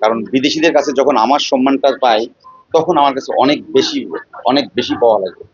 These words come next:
আমার নাম হচ্ছে আব্দুস সালেক, আমার কোম্পানির নাম এফএন ইন্টেরিয়র্স। আমি basically, আহ, সিইও and interior chief consultant আমার কোম্পানির। আমি হচ্ছে গিয়ে ইন্টেরিয়র ম্যাক্সিমাম ফ্র্যাঞ্চাইজগুলির কাজ করি বাংলাদেশে। লাইক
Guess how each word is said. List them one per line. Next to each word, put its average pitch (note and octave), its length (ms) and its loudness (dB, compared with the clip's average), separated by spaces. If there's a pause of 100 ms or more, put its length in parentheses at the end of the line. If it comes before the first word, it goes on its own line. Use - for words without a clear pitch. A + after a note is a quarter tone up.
(260)
আমার C3 280 4
নাম A#2 260 0
হচ্ছে B2 240 -2
আব্দুস G2 300 -2
সালেক, G2+ 320 0
আমার G#2+ 160 -4
কোম্পানির G#2 340 -4
নাম G#2+ 120 0
এফএন G2+ 260 -4
ইন্টেরিয়র্স। G#2 560 0 (500)
আমি A2 180 0
basically, B2 680 0 (380)
আহ, G2+ 180 -2
সিইও A2 380 -2
and G#2+ 120 2
interior G#2 360 -2
chief A#2+ 220 -4
consultant A2 640 -2 (300)
আমার F#2+ 160 -8
কোম্পানির। F#2+ 420 -2 (760)
আমি A#2 580 4
হচ্ছে A2+ 260 -6
গিয়ে A2 500 2 (680)
ইন্টেরিয়র A#2 400 -2 (720)
ম্যাক্সিমাম B2 520 0
ফ্র্যাঞ্চাইজগুলির A2+ 720 -2
কাজ G#2+ 200 0
করি G#2+ 140 -4
বাংলাদেশে। G2+ 560 -2 (560)
লাইক A2+ 200 2